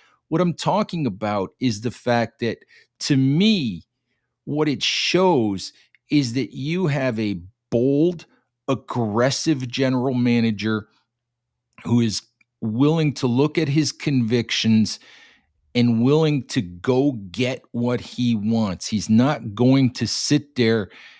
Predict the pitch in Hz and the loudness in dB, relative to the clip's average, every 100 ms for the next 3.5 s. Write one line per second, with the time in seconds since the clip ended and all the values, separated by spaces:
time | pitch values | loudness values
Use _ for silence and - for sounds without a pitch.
0 | - 131 120 135 127 127 127 120 110 - | -4 -2 0 0 2 2 2 2 -2 0
1 | 131 120 117 - 120 117 - 113 110 - | 2 4 0 0 0 0 -2 -2 -2 -4
2 | 113 110 110 101 104 - 107 104 101 95 | -2 0 0 -2 -6 -4 -2 0 -2 -2
3 | 98 113 113 - - | -2 0 0 -4 -10